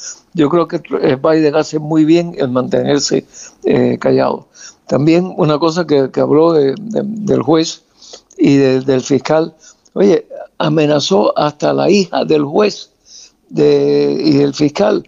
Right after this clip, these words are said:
de, de, de que estaban en contra de él y que los republicanos, esas amenazas los republicanos toman, los republicanos trumpistas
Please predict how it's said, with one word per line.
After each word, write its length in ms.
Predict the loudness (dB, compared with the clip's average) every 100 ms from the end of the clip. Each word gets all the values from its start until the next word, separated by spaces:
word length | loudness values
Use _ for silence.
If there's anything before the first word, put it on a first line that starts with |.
| -14 -20 _
de, 680 | -10 0 2 4 2 0 -2
de, 680 | -4 -6 -6 -4 -2 2 2
de 140 | 0 0
que 100 | -2
estaban 640 | 0 0 0 -4 -8 -6 -4 -4 -6
en 160 | -6 -2
contra 360 | -2 0 0
de 120 | 2
él 140 | 2 -2 -14 -20 _ _
y 240 | 0 0 0
que 160 | 0
los 180 | -2 0
republicanos, 760 | -4 -2 -2 0 0 0 -4 -10 -20 _
esas 340 | -4 -2 0 0
amenazas 540 | 0 -2 -2 -2 -2
los 140 | -2
republicanos 1000 | -2 -2 -2 0 0 0 -2 -8 -18 -20 -20 _ -4
toman, 420 | -2 -2 -6 -6
los 180 | -4 -4
republicanos 560 | -4 -2 0 0 0
trumpistas 720 | -2 -6 0 -2 -2 -6 -8